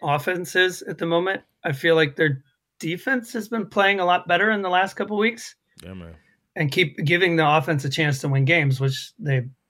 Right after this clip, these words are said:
Speaker 1: failed to do. Uh, and I think the Saints defense is actually getting worse week after week.
Speaker 2: Yeah, man.
Speaker 1: So I'm, I'm with you.
Speaker 2: I think both of these teams will look very different next year at the coaching position.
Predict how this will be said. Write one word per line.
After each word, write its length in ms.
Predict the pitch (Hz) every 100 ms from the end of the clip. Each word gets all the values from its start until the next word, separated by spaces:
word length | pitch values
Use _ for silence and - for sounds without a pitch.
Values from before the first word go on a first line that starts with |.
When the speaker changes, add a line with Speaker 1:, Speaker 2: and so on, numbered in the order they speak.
| _
Speaker 1:
failed 480 | - - 139 131 131
to 300 | 139 127 120 - _ _ _ -
do. 400 | 135 170 127 123 - - _ _
Uh, 680 | - 143 131 127 123 120 120 131
and 140 | 147 139
I 60 |
think 220 | 143 165
the 120 | 156 135
Saints 420 | - 170 196 -
defense 520 | 143 135 143 127 127
is 160 | 143 127
actually 380 | 135 135 135 123 127
getting 300 | - 135 120
worse 500 | 117 139 117 - - _
week 220 | - 123
after 260 | 135 107 -
week. 300 | 107 139 - _ _ _ _
Speaker 2:
Yeah, 140 | - 87
man. 340 | 82 80 78 76 - _
Speaker 1:
So 140 | -
I'm, 320 | 147 165 156 139
I'm 160 | 160
with 140 | 147 135
you. 160 | 117 - _ _ _ - - - - 135 139 -
Speaker 2:
I 80 |
think 260 | 123 147 117
both 160 | 117 117
of 60 |
these 200 | 110 101
teams 300 | - 107 92
will 60 | 87
look 160 | 90 85
very 240 | 95 95
different 300 | 87 82 78
next 240 | 78 -
year 240 | 80 76 73
at 100 | -
the 80 | 76
coaching 480 | - 80 - 67 78
position. 460 | - 64 76 76